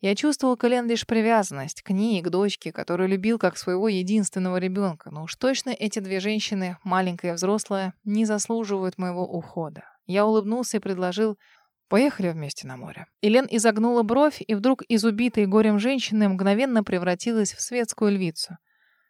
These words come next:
«Саш, но мне ж надо подумать, что надеть, собраться». Она кокетливо опустила голову.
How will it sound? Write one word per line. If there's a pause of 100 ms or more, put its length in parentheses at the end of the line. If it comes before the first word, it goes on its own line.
(260)
«Саш, (680)
но
мне
ж
надо
подумать,
что
надеть, (320)
собраться». (240)
Она
кокетливо
опустила
голову.